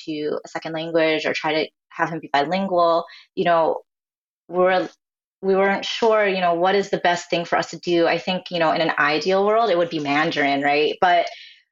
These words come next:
n-, you know, neither of us speaks Mandarin. My husband's parents speak Cantonese, um, and they live a little bit further away from us. Um, and my husband's Cantonese, I think most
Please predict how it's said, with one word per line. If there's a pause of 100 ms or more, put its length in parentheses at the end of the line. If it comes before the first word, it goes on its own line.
(120)
n-,
you
know,
neither
of
us
speaks
Mandarin.
My
husband's
parents (240)
speak
Cantonese, (140)
um, (440)
and (380)
they
live
a
little
bit
further
away
from
us. (180)
Um,
and
my
husband's
Cantonese, (420)
I
think (300)
most